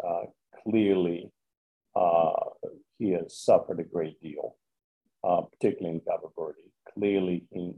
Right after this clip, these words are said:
misses his family very much. He misses, uh, his, uh, his, uh,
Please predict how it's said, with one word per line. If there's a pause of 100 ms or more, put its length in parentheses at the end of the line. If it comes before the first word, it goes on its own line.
misses
his
family
very
much.
He (220)
misses, (540)
uh, (180)
his,
uh, (180)
his, (600)
uh,